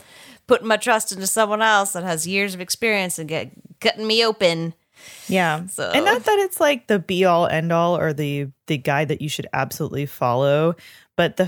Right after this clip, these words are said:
Speaker 2: that we just have online review systems now where people can go and they can, like, put an actual or
Speaker 1: Mm-hmm.
Speaker 2: review or a criticism of a doctor,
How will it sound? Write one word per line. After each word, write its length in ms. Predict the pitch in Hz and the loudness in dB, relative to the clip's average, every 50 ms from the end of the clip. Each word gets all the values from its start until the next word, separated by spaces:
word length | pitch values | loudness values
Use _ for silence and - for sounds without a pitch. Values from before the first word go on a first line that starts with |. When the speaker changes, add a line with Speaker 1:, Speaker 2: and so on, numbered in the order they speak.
| 180 | 0
Speaker 2:
that 180 | - 190 170 156 | 0 0 0 2
we 80 | 202 180 | -2 -4
just 240 | - - 185 196 | -6 -8 -10 -8
have 240 | - - 185 190 180 | -6 -4 -4 -2 -4
online 540 | - - 147 151 147 151 165 165 165 165 165 | -4 -8 -6 -6 -6 -4 -2 -2 0 0 -2
review 400 | 160 151 147 139 131 135 - 143 | -2 -2 -4 -6 -8 -8 -8 -8
systems 520 | - - 160 160 - - 175 170 180 - | -4 -4 -4 -4 -2 -4 -2 -2 -2 -2
now 220 | 185 170 165 175 180 | 0 0 0 0 0
where 100 | 165 151 | 0 -2
people 340 | - - 147 - - 156 151 | -4 -8 -16 -6 -6 -6 -4
can 200 | - - 147 147 | -4 -6 -8 -6
go 300 | - 139 127 135 143 151 | -4 -2 0 0 0 0
and 140 | 147 143 135 | 0 -2 -4
they 100 | 127 135 | -6 -6
can, 240 | - - 143 139 135 | -6 -6 -6 -4 -4
like, 240 | 131 131 127 131 - _ _ | -4 -4 -4 -6 -8 _ _
put 240 | - - 147 147 139 | -8 -4 -4 -2 -2
an 340 | 131 139 - - 160 160 | -2 -6 -6 -4 -4 -2
actual 520 | 135 127 135 143 - - 156 147 143 139 _ _ _ - | -2 -2 -2 -4 -6 -6 -4 -4 -4 -4 _ _ _ -4
or 100 | - 156 | 0 0
Speaker 1:
Mm-hmm. 120 | 170 156 | 2 2
Speaker 2:
review 760 | 165 175 160 - - 170 160 160 160 160 160 156 156 156 156 139 | 2 2 2 2 2 2 2 2 2 2 2 2 2 2 2 2
or 420 | - - 151 147 147 143 143 92 | 2 2 2 2 4 4 2 2
a 60 | - | 0
criticism 800 | - - - 165 147 156 - - 160 139 147 151 139 151 147 - - | -2 -4 -6 -4 -2 -2 -2 -2 -4 -2 -2 -2 -2 -2 -6 -8 -4
of 200 | - 151 139 120 | -4 -4 -4 -2
a 220 | 147 143 135 139 139 | 0 0 0 0 -2
doctor, 540 | 123 - 123 117 - - - 165 165 160 | -2 -2 -4 -4 -4 -2 0 0 2 2